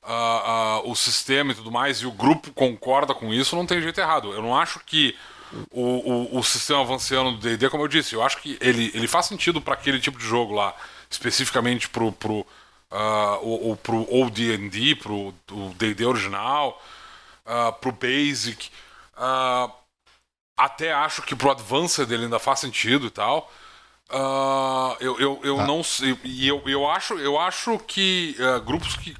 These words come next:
Speaker 1: continuam jogando esses jogos e se mantêm, entre aspas, fiéis a essas regras, eles não tão fazendo errado porque eles tão escolhendo jogar dessa maneira. É, eu acho que é uma escolha válida como qualquer outra escolha de qualquer outro sistema,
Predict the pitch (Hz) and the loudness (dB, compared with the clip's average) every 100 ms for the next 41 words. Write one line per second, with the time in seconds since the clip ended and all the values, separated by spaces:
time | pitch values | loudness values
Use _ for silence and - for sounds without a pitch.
0 | _ - 143 - 127 120 139 208 156 101 | _ 0 2 2 -2 0 2 2 0 -2
1 | 127 135 131 151 165 - 113 170 - - | -4 2 2 2 -2 0 2 2 0 -14
2 | - - - - - 123 117 139 151 151 | -18 -16 -6 2 2 2 -2 0 2 0
3 | - - - - 127 123 135 127 - - | -4 -16 -16 -4 -2 2 4 4 2 -2
4 | - 123 120 123 170 160 143 120 104 123 | -2 0 0 2 0 0 -2 -2 0 0
5 | 202 175 - - - - 107 135 180 202 | 0 -2 -4 -10 -16 -6 0 2 2 0
6 | 160 165 156 113 131 151 143 131 147 135 | 0 0 0 -2 0 0 -4 -8 -2 0
7 | - - 127 127 120 110 - 143 123 127 | 0 0 0 0 -2 -4 -2 0 2 0
8 | 120 117 117 110 113 101 98 85 - - | 0 0 0 0 0 0 0 -2 -4 -4
9 | - - - - 101 110 113 113 113 107 | -4 -6 -14 -10 -4 0 2 2 0 -2
10 | - _ _ _ _ _ _ - 120 127 | -6 _ _ _ _ _ _ -4 0 2
11 | 131 - 156 - 135 165 - - - - | 0 0 -2 0 0 0 -2 -20 -18 -2
12 | 120 127 151 180 180 151 131 151 170 170 | 0 0 0 -2 -2 -4 -2 0 2 0
13 | 196 - 151 151 127 - - 131 135 - | -2 0 2 2 0 -10 -2 0 0 -2
14 | - - 147 - | -2 2 2 0